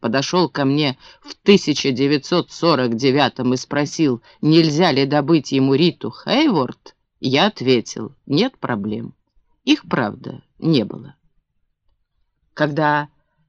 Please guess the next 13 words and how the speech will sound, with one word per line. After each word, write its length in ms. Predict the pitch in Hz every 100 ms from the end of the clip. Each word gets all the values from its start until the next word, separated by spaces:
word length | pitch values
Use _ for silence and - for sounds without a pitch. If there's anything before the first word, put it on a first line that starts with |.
| _ _
Энди 360 | 185 190 139 143
попал 560 | 147 147 - 170 143 -
в 60 | -
Шоушенск 920 | - 156 147 - 180 123 - - - _
в 120 | _ -
тысяча 460 | - 196 - 135 139
девятьсот 640 | 123 139 147 - 180 139
сорок 480 | - - 175 - -
восьмом, 460 | 120 - 220 277 269 _ _ _
ему 300 | - 156 151
было 280 | 143 196 190
тридцать 540 | - 135 139 - 156 -
лет. 200 | -